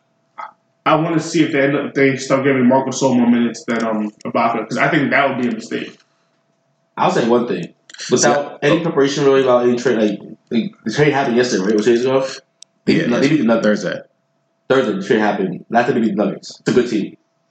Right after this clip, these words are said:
Speaker 3: Oh, no, I think
Speaker 2: Like, that's a good team. They beat.
Speaker 3: Oh, yeah, no.
Speaker 1: No, it was the, um, the Sixers that beat the Nuggets last night.
Speaker 2: What I'm talking about.
Speaker 1: Oh, I think.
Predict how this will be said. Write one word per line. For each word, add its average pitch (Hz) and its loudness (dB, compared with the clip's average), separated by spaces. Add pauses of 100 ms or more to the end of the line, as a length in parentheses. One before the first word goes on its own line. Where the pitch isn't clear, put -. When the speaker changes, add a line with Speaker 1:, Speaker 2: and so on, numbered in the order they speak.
(480)
Speaker 3:
Oh, - 0
no, 151 -2
I 120 -2
think 175 -2
Speaker 2:
Like, 110 -4
that's 170 0
a 156 0
good 151 0
team. 160 4
They 131 0
beat. 107 -2
Speaker 3:
Oh, 135 2
yeah, 180 2
no. 131 -4
Speaker 1:
No, 202 0
it 185 4
was 202 2
the, 202 2
um, 185 -2 (120)
the 156 -2
Sixers 175 0
that 135 0
beat 127 -2
the 123 0
Nuggets 117 -2
last - -6
night. 101 -8
Speaker 2:
What 117 2
I'm 113 0
talking 113 2
about. - -8 (320)
Speaker 1:
Oh, 208 4
I 170 2
think. 247 0